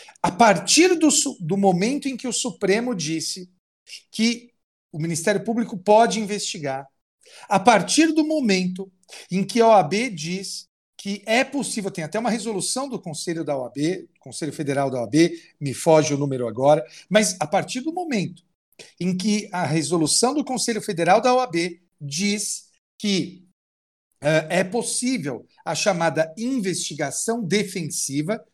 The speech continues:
advogado pode fazer investigação. Ora, se todo mundo pode investigar,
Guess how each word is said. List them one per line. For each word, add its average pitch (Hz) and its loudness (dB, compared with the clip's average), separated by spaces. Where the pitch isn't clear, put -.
advogado 139 0
pode 170 2
fazer 143 -2
investigação. 131 -2
Ora, 156 4
se - -2
todo 302 6
mundo 220 0
pode 175 2
investigar, 143 -6